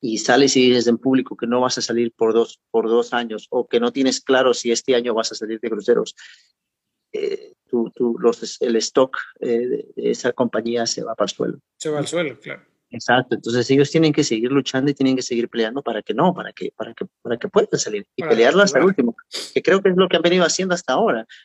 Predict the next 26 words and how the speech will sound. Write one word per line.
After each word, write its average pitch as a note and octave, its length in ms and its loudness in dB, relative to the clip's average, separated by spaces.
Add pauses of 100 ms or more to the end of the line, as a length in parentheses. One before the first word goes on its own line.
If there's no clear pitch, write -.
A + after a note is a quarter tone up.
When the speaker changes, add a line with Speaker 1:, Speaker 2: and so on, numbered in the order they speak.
(140)
Speaker 1:
y, - 160 -8
y, - 100 -6
Speaker 2:
Claro. B2+ 160 -6
Speaker 1:
y, A#2+ 180 -8
y, - 140 -6 (160)
y D3+ 100 -6
tienen A#3+ 240 -2
que - 80 -4
hacerlo, - 340 -2
¿no? F#3 200 -4
Y, - 200 -16
y C#3+ 120 -12
creo F#3+ 220 2
que G3 80 4
ahora F#3 120 4
se F3 80 0
han D#3 60 0
puesto E3+ 200 0
ya C3+ 180 4
más A#2+ 400 -2
enérgicos G3 480 0
porque, A2 440 -6
porque B2+ 160 -2
hay B2+ 60 0
campañas, C3 640 0
eh, G#2+ 260 -6